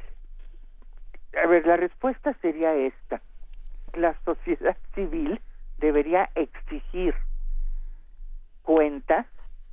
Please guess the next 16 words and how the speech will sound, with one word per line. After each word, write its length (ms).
esto 260
que 120
se 120
habla 160
ahorita 340
de 80
transparencia, 840
rendición 560
de 120
cuentas, 560
de 220
qué 200
sucede 500
con 200
los 140
recursos 680